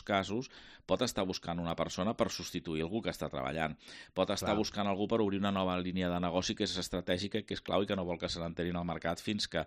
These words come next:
Speaker 2: Mhm.
Speaker 1: amb un tema d'investigació. O sigui, hi ha moltes situacions en la que el, l'empresa també vol, eh, que sigui molt confidencial la recerca.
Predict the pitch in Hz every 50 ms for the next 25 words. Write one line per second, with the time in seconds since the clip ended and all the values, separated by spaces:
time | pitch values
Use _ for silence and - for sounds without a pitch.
0 | - - 98 95 90 90 92 113 147 - - 78 90 95 90 - 90 82 98 101
1 | 110 107 90 87 85 - - 73 65 71 69 - 78 73 - 90 82 - - -
2 | - - - - 95 101 107 113 113 - 104 95 - 107 95 - 95 87 - 110
3 | 107 101 - - - _ - - 82 80 82 - - 80 71 - _ - - 73
4 | 71 69 64 65 69 73 71 - 95 92 95 117 - - 92 82 87 90 87 90
5 | 113 127 117 87 76 - - - - - - - - - - - - 78 82 -
6 | 80 - - 90 85 85 78 90 92 90 - - 90 85 - - 82 76 76 73
7 | - - 76 71 76 73 - 62 - - - 76 67 65 - 58 -